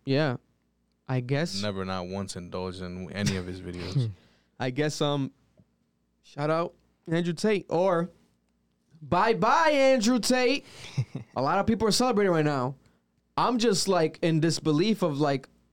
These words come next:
Speaker 1: wow, all this happening. I'm looking at it from a business perspective. Like,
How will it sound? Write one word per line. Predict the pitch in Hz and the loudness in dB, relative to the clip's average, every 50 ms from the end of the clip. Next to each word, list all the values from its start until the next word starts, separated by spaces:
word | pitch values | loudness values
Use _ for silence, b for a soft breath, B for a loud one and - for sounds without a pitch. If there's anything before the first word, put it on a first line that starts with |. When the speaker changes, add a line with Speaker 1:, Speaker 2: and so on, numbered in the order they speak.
| _ _ - | _ _ -6
Speaker 1:
wow, | 127 135 143 190 220 180 117 117 117 - - - | -2 0 0 0 0 0 -2 -2 -4 -6 -4 -2
all | 120 139 147 | -2 0 0
this | 156 147 - | 0 0 2
happening. | 156 151 151 156 156 165 151 156 | 2 0 0 0 0 0 2 2
I'm | 147 147 151 | 2 2 2
looking | 170 185 190 180 | 2 2 2 2
at | 175 | 0
it | 170 147 | 2 2
from | 165 147 | 2 2
a | 143 | 2
business | 151 170 180 180 180 143 | 2 2 2 2 2 0
perspective. | 139 139 131 - - 135 131 135 139 123 | 0 -2 -2 0 0 0 0 0 -2 0
Like, | 127 131 127 123 - | 0 0 0 -2 -4